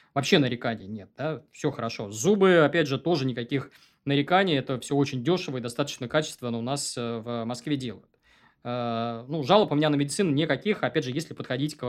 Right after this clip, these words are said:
вопросу с умом. А следующий момент, связанный с диагностиками. Здесь тоже надо быть очень аккуратными. Почему? Потому что, вот смотрите, я недавно общался с одним из своих знакомых, который тоже вот, э, пытается жить с капитала, и он рассказывает истории своих друзей, как они вышли на пенсию,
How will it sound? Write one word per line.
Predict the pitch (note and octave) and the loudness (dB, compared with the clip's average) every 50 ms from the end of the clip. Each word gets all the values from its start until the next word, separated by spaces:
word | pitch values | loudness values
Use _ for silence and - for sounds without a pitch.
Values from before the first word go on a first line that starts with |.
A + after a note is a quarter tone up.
| A#2+ A#2 | -4 -4
вопросу | A#2+ A#2 - D#3 D#3 - - | -4 -4 -4 -4 -4 -6 -8
с | - C#3+ | -8 -8
умом. | C3 B2 - - _ _ _ _ _ _ _ _ _ _ _ _ _ _ _ | -6 -8 -8 -12 _ _ _ _ _ _ _ _ _ _ _ _ _ _ _
А | - B2+ B2+ | -6 -4 0
следующий | - A3+ B3 A3 - G3+ | 2 2 2 2 4 4
момент, | E3+ E3 E3+ A3 A3+ - | 4 6 6 4 4 2
связанный | - D#3+ F#3 G3 F3 F3 D#3+ | 0 0 0 0 2 0 0
с | C#3+ | -2
диагностиками. | C3+ C3 D3+ E3 D#3 D3 E3+ E3+ D3+ - - - _ - G2 F#2 F#2+ - _ _ _ _ _ _ _ _ _ _ _ _ _ _ _ _ _ _ - | 0 2 4 4 4 4 2 2 0 0 -4 -10 _ -14 -14 -14 -16 -20 _ _ _ _ _ _ _ _ _ _ _ _ _ _ _ _ _ _ -6
Здесь | C#3+ C#3+ F3+ - | -2 -2 2 4
тоже | - G#3+ G3 F3+ | 6 6 6 6
надо | E3+ D#3+ C#3+ | 6 4 4
быть | C3+ C#3 | 2 2
очень | D#3 E3 D#3+ - D3 | 0 0 -2 -2 -4
аккуратными. | C3 - - D3+ F#3+ A3 A3 F3+ D#3 | -2 0 4 4 4 4 4 2 -2
Почему? | C3+ A2+ - B2+ - F3 E3+ C#3 | 0 -2 -4 -4 -4 -2 -2 -2
Потому | A2+ A#2+ B2+ B2+ C3+ | -2 -4 -4 -6 -6
что, | - - | -6 -6
вот | C#3+ C3+ | -6 -6
смотрите, | - D3+ D#3 D#3 D3 D3 - | -2 0 0 0 0 -2 -4
я | A#2+ C3 | -4 -2
недавно | C#3+ C#3+ D3+ C#3+ C#3+ C3+ | 0 2 2 2 2 0
общался | C3+ - - D3 B2+ - | -2 0 -2 -2 -2 -2
с | - - | -6 -6
одним | C3 C3 C#3 C#3 C3+ | -6 -4 -2 -2 -2
из | C3 - - _ - - - _ | -4 -6 -10 _ -20 -20 -18 _
своих | - - D#3+ D#3 D3+ C3 | -2 2 2 2 2 2
знакомых, | C3 D#3 D#3+ D#3+ B3 B3+ B3+ G3 - | 2 0 0 2 2 2 2 0 0
который | - C#3 C3 D3 C#3 C#3 | -2 -2 -2 -2 0 0
тоже | E3+ D3 A#2+ B2+ | 0 0 0 -2
вот, | A#2+ B2 - - | -4 -4 -4 -4
э, | C3 A#2+ | -4 -4
пытается | - - - D#3 C3 B2 - C3+ | -4 -2 0 0 0 0 -2 -6
жить | A#2 D3+ C#3+ C#3+ | -6 -6 -6 -6
с | |
капитала, | - - - D#3+ D#3 F#3+ A#3+ C#4 A#3 | -8 -8 -6 -4 -2 0 0 2 2
и | D#3+ | 2
он | D#3+ - | 2 2
рассказывает | D#3 D#3 D#3 - G#3 F3 D#3 C3+ C#3 | 0 0 0 0 0 0 -2 -4 -6
истории | C3+ - - G3 G3 E3+ D3 | -8 -4 -2 0 0 0 -2
своих | - - D3+ D#3 D3+ | -2 -2 -2 -2 0
друзей, | C#3 D3+ D#3 D3 C#3+ B2 | 0 0 0 0 -2 -4
как | A2+ - - - | -6 -8 -10 -8
они | B2+ C3 | -6 -6
вышли | B2+ C#3 C3+ - C#3+ | -6 -6 -6 -6 -6
на | C3 C#3 C#3 | -6 -4 -2
пенсию, | E3+ A3+ A#3+ A#3 - G3+ F3 E3+ E3 | -2 -2 -2 -2 -2 -4 -4 -4 -4